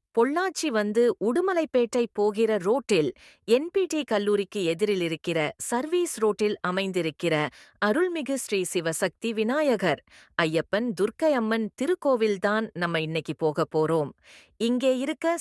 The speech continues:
சிறப்பு என்னவென்றால், நூத்தி எட்டு விநாயகர் ஒரு சேர ஓரிடத்தில் இருக்கிற கோவில் இது. அது மட்டுமல்லாமல், காவலுக்கு கருப்பராயன் கோயிலுக்குள் நுழைந்தவுடனே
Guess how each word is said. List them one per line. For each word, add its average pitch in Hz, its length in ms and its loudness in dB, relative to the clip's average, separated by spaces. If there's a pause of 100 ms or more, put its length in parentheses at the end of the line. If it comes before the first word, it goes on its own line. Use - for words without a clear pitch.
சிறப்பு 320 400 -2
என்னவென்றால், 170 720 0 (400)
நூத்தி 262 580 -2
எட்டு 269 360 -2 (140)
விநாயகர் 214 760 0 (120)
ஒரு 196 260 2
சேர 320 420 0
ஓரிடத்தில் 226 600 0
இருக்கிற 185 400 -2
கோவில் 165 460 -2 (140)
இது. 147 180 2 (600)
அது 165 200 2
மட்டுமல்லாமல், 208 760 0 (140)
காவலுக்கு 277 640 0 (120)
கருப்பராயன் 233 840 0 (220)
கோயிலுக்குள் 269 720 0
நுழைந்தவுடனே 175 760 0